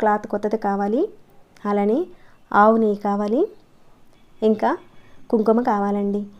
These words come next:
ఈ పరిహారానికి కావాల్సిన పదార్థాలు అయితే ఇవన్నమాట. మరి ఎలా చేయాలనేది చెప్తానండి. ఈ పరిహారం చేసుకోవడం వల్ల కలిగే లాభం ఏంటో ముందు తెలుసుకుందాము. మీరు ధన సమస్యలతో ఎదుర్కొంటున్నారు, సరైన విధంగా చేతిలో డబ్బు ఉండటం లేదు, అలాంటి ఆటంకాలు మీకు తొలగి ధనవంతులు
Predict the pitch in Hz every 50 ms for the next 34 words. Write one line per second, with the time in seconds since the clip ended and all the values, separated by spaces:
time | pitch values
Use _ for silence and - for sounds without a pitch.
0 | - - - - - - 277 285 285 262 269 254 254 294 302 294 294 285 - 254
1 | 240 240 240 240 262 254 254 214 202 214 214 208 208 214 208 208 208 214 311 320
2 | - 240 226 220 214 214 214 214 214 202 208 214 - - - - - - - -
3 | 214 220 214 208 208 226 254 269 - 247 226 214 208 214 214 226 226 214 208 -
4 | - 220 220 214 208 208 208 226 302 392 - - - - - - - - - -
5 | 262 294 294 269 262 262 247 269 311 320 349 339 - 247 233 226 - 254 240 240
6 | 247 240 233 240 233 226 233 226 220 214 214 214 220 226 226 226 226 254 226 208
7 | 202 202 220 202 202 202 - - 214 214 214 214 214 233 311 427 466 - - -
8 | - - - - - _ - 254 254 247 247 247 240 240 220 254 240 285 285 -
9 | 302 294 285 277 254 247 262 226 - - - - 208 208 208 208 220 220 214 208
10 | 214 - - _ _ _ _ - - 240 226 240 285 320 302 277 254 262 254 262
11 | 269 269 247 220 226 240 254 240 220 214 226 220 220 226 226 226 220 220 220 208
12 | 208 214 220 - - - - - - - - - 208 220 226 226 233 214 202 208
13 | 202 240 262 262 277 277 269 254 240 247 - 226 208 202 214 202 214 240 359 453
14 | - - - - - - 240 240 254 294 349 339 - 349